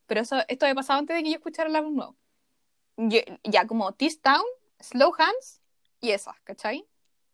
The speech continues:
Ya. Lois, Just Hold On,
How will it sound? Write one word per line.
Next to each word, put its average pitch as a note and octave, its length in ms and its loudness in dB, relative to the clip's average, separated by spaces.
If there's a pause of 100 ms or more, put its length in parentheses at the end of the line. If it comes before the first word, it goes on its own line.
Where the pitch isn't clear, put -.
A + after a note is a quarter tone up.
(120)
Ya. F3+ 320 -2 (1700)
Lois, D4+ 760 4 (640)
Just C#4 240 -6
Hold B3 280 2
On, G4+ 260 2